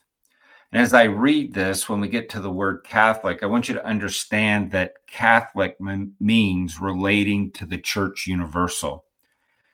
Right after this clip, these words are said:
and was the word used in the original version of the creed.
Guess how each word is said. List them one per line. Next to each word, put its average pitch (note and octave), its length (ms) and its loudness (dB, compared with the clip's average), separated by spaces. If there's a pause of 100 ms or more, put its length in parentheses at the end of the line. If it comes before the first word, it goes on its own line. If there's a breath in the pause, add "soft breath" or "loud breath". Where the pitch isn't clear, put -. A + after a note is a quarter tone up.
(380)
and A2 160 4
was G2+ 400 -2 (560)
the G#2 160 0
word A#2 520 6
used G2 680 2
in F#2+ 100 -2
the F#2 100 -2
original F#2+ 680 -2
version F#2+ 500 0
of E2 140 -6
the E2+ 80 -12
creed. F2+ 640 -4